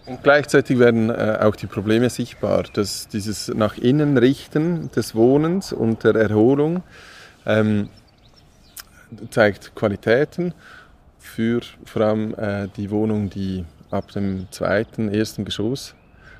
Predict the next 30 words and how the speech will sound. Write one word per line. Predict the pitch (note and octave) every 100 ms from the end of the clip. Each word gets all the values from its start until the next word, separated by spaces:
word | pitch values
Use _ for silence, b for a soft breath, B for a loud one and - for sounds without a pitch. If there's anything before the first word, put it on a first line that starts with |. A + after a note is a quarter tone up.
| B -
ähm, | - A#2+ B2+ C3 - A#2+ - A#2+
sind | - B2+ C3+ C3
und | - A2+ A2 - -
für | - G2+
die | G#2+ G#2 -
Erdgeschosswohnungen | G#2+ A#2+ - C#3 - C#3 C#3+ - - - _ _ _ _ _ _ _ G#2+ A2 B2+ C3+ C#3+ C3+
zeigen | - G2 G#2 A#2 A#2+
sich | - G#2+ -
dann | G#2
eben | F2+ F#2 G2
die | - -
typischen | G#2+ - G2 - G2 F2 -
Probleme | F#2+ E2+ E2+ F#2 F#2 -
einer | F2 F2
solchen | - F#2+ - G2
Gestaltung. | E2+ - - - - G2+ - B B B B
Sie | -
werden | A2 G#2+
mit | G#2+ -
Hecken, | G#2+ B2 - A2+
die | A2
Außenplätze | A2+ - A2+ A2+ - A2
werden | G#2 G2+
mit | G2+ -
Hecken | G#2+ - A2+ G#2+
geschützt. | - - C3 - - - B B B B B B B - -
Ähm, | A2 G#2+ G2+ G2+
es | G2+
ist | G#2 -
kaum | F#2+ G#2 A2 G#2+